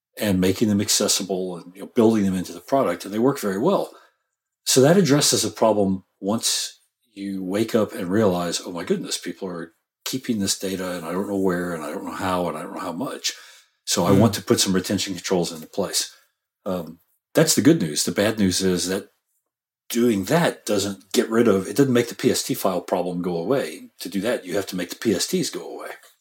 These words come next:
Speaker 2: Is this a, a, a universal problem here? I mean, if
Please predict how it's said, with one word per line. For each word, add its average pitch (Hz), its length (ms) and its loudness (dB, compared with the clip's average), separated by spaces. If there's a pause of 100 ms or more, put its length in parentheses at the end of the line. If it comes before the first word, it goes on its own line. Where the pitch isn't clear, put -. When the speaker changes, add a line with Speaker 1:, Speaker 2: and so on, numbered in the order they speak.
(640)
Speaker 2:
Is 254 240 0
this 247 260 0
a, 175 420 2
a, 165 260 4
a 165 40 4
universal 165 800 2
problem 165 540 2
here? 165 380 0
I 156 40 2
mean, 135 260 0
if 131 360 0